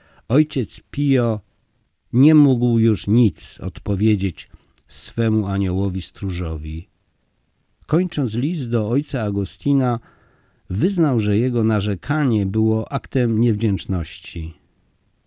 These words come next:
„Biedny aniołek jest taki dobry.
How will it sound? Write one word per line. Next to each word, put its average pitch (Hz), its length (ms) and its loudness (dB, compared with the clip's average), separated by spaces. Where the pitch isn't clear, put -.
„Biedny 107 380 0
aniołek 101 600 -2
jest - 180 -10
taki 98 240 -4
dobry. 98 540 0